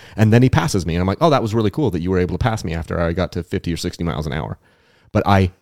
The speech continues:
wasted you off the line." There is a certain appeal. And this isn't even the fastest Tesla. Like, if you get a Model S Plaid or whatever, zero to sixty in one point nine,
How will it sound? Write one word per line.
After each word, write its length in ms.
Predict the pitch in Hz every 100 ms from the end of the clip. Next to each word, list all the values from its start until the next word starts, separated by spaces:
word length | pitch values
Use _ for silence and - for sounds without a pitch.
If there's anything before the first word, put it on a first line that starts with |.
| _ _
wasted 560 | 80 85 107 - 85
you 100 | 78
off 160 | 76 -
the 80 | -
line." 300 | 80 73 - - - _
There 200 | 123 156
is 160 | 165 127
a 60 |
certain 340 | 120 - 135 117
appeal. 520 | 95 123 98 73 - _ _ _ _
And 140 | 113 123
this 160 | 170
isn't 160 | 135 117
even 140 | 110
the 80 | 104
fastest 360 | 117 107 98 -
Tesla. 280 | 160 -
Like, 340 | - 107 110 -
if 160 | - 143
you 60 |
get 140 | 160 139
a 40 |
Model 320 | 127 131 120
S 120 | 117 107
Plaid 640 | - 131 131 101 85 117 _ _ -
or 120 | 104
whatever, 460 | 98 123 104 78 - _ _ -
zero 160 | 107 139
to 80 |
sixty 260 | 104 139 -
in 100 | 107
one 120 | 110
point 220 | 107 107
nine, 240 | 98 113